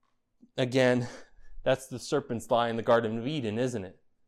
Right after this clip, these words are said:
If you do this, you'll be like God. No,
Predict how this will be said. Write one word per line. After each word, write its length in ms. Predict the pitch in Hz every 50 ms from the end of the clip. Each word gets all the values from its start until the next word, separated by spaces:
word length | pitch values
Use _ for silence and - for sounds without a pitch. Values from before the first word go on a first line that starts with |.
| _ _ _ _ _ _ _ _ _ _ _ _ _ _
If 60 | -
you 80 | 113
do 160 | 104 131 175 202
this, 240 | 180 131 120 -
you'll 80 | 135 123
be 120 | 127 135
like 200 | 127 131 135 127
God. 320 | - 127 151 - - 67 - - - _ _ _ _ _ _ _ _ _ _ _ _ _ _ _ _ _ _ _ _ _ _ _ _ _ _ _ _ _ _ _ _ _ _ _ _ _ _
No, 540 | - 151 165 170 165 139 110 - - 117 -